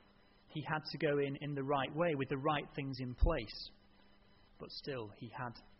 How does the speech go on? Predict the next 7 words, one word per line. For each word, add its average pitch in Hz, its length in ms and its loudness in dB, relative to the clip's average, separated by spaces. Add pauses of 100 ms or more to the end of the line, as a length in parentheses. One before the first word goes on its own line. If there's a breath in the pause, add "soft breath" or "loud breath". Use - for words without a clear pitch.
(120)
to - 100 -12
go 110 280 -6 (540)
in. 107 140 -12 (4000)
The 135 80 -4
law 156 260 2
was 170 220 -4
there 113 340 -2